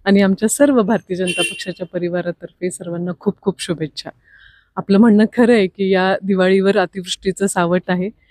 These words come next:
शेतकऱ्यांच्या मनामध्ये नाराजी आहे, म्हणून आपणही सर्वजण, कारण आपणही शेतकरी पार्श्वभूमीतून येतो, तर ती नक्कीच, अ, त्या नाराजीचं सावट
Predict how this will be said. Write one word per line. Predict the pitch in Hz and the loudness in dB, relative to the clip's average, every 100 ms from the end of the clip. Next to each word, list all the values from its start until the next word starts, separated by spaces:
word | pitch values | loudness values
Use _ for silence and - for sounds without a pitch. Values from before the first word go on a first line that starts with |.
| _ _ - | _ _ -4
शेतकऱ्यांच्या | 220 185 - 254 220 214 226 | 0 0 0 2 4 4 4
मनामध्ये | 220 214 208 208 220 | 4 4 2 -2 -2
नाराजी | 208 196 202 190 208 | -2 0 -2 -2 -4
आहे, | 208 208 | -4 -6
म्हणून | 202 208 233 247 | -10 -8 -8 -6
आपणही | 208 254 262 294 | -2 4 6 6
सर्वजण, | 269 220 175 165 165 | 4 -2 -8 -10 -10
कारण | 185 180 | -10 -8
आपणही | 180 202 202 | -4 -2 -2
शेतकरी | 190 196 - 180 190 | -2 -4 -6 -6 -4
पार्श्वभूमीतून | 185 - 175 180 175 - 175 | -4 -4 -8 -8 -8 -8 -12
येतो, | 165 196 240 _ _ _ _ - | -10 -10 -12 _ _ _ _ -8
तर | |
ती | 208 - 247 254 | -6 2 4 4
नक्कीच, | 220 226 - _ 262 - - - | 4 2 2 _ 0 2 -6 -4
अ, | 196 185 180 175 _ _ _ | 0 0 -2 -4 _ _ _
त्या | 208 202 202 190 - - | 0 2 2 0 -4 -4
नाराजीचं | 202 196 196 190 - | 0 0 0 -4 -6
सावट | 202 196 202 | -2 0 0